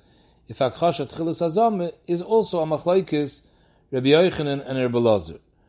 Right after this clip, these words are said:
Where do we see that? Because Eidim Shehokreshu V'Lebsoif Huzmu. You have Eidim that said, "Ploini Horgus HaNefesh."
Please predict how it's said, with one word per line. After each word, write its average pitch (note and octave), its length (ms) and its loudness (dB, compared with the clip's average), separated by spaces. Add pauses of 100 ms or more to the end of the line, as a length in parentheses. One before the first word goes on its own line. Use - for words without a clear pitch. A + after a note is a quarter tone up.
(240)
Where C3+ 160 2
do C#3 60 2
we B2 120 -2
see G#2 180 -6
that? G2 300 -8 (420)
Because A#2 280 -8
Eidim F#3+ 460 0
Shehokreshu D3 680 -2
V'Lebsoif C#3 540 -2
Huzmu. G2+ 420 -2
You B2 120 -8
have F#3 200 0
Eidim F3 320 -4
that D3+ 180 -4
said, D#3 320 -2
"Ploini D3+ 360 -2
Horgus C3 360 0
HaNefesh." A2+ 500 -4